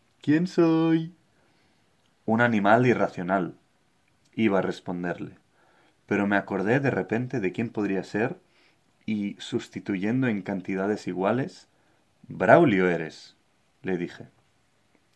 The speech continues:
Übersetzt: „Aber dieser“,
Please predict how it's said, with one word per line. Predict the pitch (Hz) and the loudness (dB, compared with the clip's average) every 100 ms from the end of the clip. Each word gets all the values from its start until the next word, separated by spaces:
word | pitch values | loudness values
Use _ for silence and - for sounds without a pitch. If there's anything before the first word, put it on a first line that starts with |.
| _ _ _ _ _ _ _ _ _ - | _ _ _ _ _ _ _ _ _ -6
Übersetzt: | 104 95 87 123 - - _ _ _ _ _ _ _ _ _ _ _ _ _ _ _ _ _ _ _ - | -2 0 0 -2 -4 -20 _ _ _ _ _ _ _ _ _ _ _ _ _ _ _ _ _ _ _ -10
„Aber | 107 104 95 | -6 -2 -2
dieser“, | 110 156 165 185 | -2 0 -2 -2